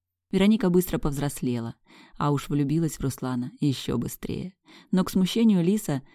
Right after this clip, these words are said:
все их трое сыновей – суры, поэтому рождение дочери Лисы стало для её отца небывалой радостью и гордостью. А то Руслан уже по секрету Пашке жаловался, что у него комплекс неполноценности выработался.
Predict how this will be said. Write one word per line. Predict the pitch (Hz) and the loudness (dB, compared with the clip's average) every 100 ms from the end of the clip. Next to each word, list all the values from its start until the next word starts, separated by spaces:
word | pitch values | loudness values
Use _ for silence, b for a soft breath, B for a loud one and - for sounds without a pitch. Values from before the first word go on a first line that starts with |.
| b | b
все | - - 226 | -4 2 2
их | 190 | 2
трое | - 190 | 2 2
сыновей – | 165 165 156 160 175 175 _ | 2 2 2 4 2 0 _
суры, | - 180 180 156 101 _ _ _ _ _ | -6 -2 0 0 -4 _ _ _ _ _
поэтому | 139 151 147 143 147 | 0 0 0 0 2
рождение | 139 131 139 156 143 135 | 0 0 0 4 4 4
дочери | 135 147 135 135 | 2 0 0 0
Лисы | 131 135 - 185 b b b b | 0 0 -2 -2 b b b b
стало | - - 202 170 | -8 0 2 4
для | 151 147 | 2 2
её | 147 160 | 2 0
отца | 131 - 156 | -2 -2 2
небывалой | 156 202 170 147 139 135 | 2 2 2 2 0 0
радостью | 131 151 139 - 139 123 | 0 -2 -2 -4 -6 -4
и | 151 | -2
гордостью. | 135 131 131 123 - - - - B B B | 0 0 -2 -6 -8 -10 -10 -12 B B B
А | 160 | -2
то | 226 | 2
Руслан | 240 214 196 220 | 2 2 2 4
уже | 170 185 | 2 0
по | 175 | 0
секрету | 165 - 185 160 | -2 -2 -2 -2
Пашке | 160 170 - | -2 -4 -4
жаловался, | 143 165 196 151 123 131 120 b b | -2 0 0 -2 -4 -6 -6 b b
что | - | -2
у | 156 | 0
него | 156 151 | 2 0
комплекс | - 170 135 147 - | 0 0 0 -2 -2
неполноценности | 143 156 160 165 165 135 127 147 | 0 0 0 0 2 2 0 -2
выработался. | 143 135 127 - 117 - | 0 0 -2 -4 -8 -8